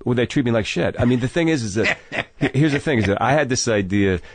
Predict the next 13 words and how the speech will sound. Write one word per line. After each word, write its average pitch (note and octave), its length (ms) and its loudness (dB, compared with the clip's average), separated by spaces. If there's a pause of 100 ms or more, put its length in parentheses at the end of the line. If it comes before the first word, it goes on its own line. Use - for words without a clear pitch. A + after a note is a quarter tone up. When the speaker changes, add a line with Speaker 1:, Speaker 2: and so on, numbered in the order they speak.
(120)
Speaker 1:
that G2 80 0
if G2 140 -2
I'm A#2+ 160 2
from B2+ 180 -2
a G#2 60 0
big F2+ 320 0
city, D2+ 500 -4
Speaker 2:
Yeah. F#2 320 0
Speaker 1:
right, E2+ 400 -4
and D#2 400 -12
streetwise D2+ 680 -4
or E2 40 -6
whatever, D2 420 -8